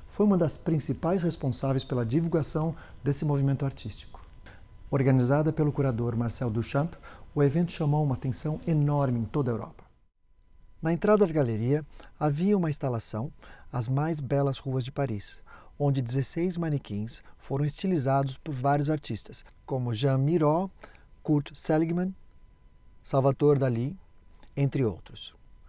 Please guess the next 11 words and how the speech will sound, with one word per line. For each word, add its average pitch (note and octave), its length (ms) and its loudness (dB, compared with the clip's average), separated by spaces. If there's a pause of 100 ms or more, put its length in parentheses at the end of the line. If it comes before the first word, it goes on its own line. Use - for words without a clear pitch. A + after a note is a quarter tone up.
(360)
A C3+ 100 2
obra D#3+ 400 2
trazia C#3 400 2
à - 20 0
tona C3 420 -2 (280)
questões E3 400 -2
do B2+ 100 -4
feminino D#3+ 680 0 (320)
e C3 60 -2
do B2+ 140 0
desejo. G#2 540 -4